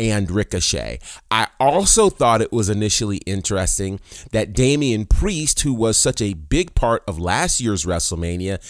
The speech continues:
did not have a scheduled match. However, we have to go to WrestleMania Sunday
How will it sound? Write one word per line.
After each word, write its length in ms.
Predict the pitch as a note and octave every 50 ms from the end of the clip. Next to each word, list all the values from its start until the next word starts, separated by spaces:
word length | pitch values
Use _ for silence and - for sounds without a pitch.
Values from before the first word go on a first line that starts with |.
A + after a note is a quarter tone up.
| - - - - - -
did 280 | - - D3 F3+ F#3 D3+
not 240 | D#3 D3+ D3+ C#3 A#2+
have 360 | A2+ A#2+ A#2+ A#2+ A#2+ A#2+ - -
a 160 | - A2+ A2+
scheduled 760 | G#2+ - - - B2+ G#2+ G#2 F#2+ F2+ G2+ G2+ F#2+ F#2+ F#2+ - - -
match. 680 | D#2+ E2 F2+ G#2 G#2+ G2 E2+ - - - - - - - - - - - _
However, 340 | - D#2+ F2+ A2 C3+ D3 C#3+
we 120 | A#2 A#2+
have 140 | A#2+ A#2 A#2
to 80 | - G#2+
go 100 | A2+ G#2+
to 60 | G2+
WrestleMania 640 | F#2+ G2 G2+ G2 - - G#2+ F#2+ F#2+ F2+ F2 E2+ D#2+
Sunday 760 | D#2 - - - G#3+ F#3+ F3 C#3+ - F#2+ F2 F2 F#2 G2+